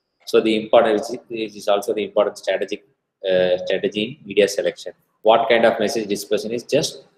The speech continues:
the message to reach a smaller audience but more frequently, or a bigger audience with less often. So that is what here they mean it as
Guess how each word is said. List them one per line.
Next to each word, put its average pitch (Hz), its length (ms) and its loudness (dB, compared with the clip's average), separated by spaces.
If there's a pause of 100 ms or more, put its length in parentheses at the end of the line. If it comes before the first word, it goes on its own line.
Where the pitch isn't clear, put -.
(200)
the 107 60 2
message 170 840 4
to 123 140 8
reach 156 260 4
a 143 60 4
smaller 131 520 4
audience 120 400 4
but - 240 -2
more 113 160 4
frequently, 104 720 -6 (160)
or 139 160 6
a - 360 -4
bigger 135 480 4
audience 131 640 4
with 143 140 -4
less 117 300 4
often. 92 340 -2 (880)
So 151 80 -6
that 131 180 4
is 139 140 2
what - 420 0
here 127 200 0
they 117 120 2
mean 113 220 -2
it 104 140 -4
as - 180 2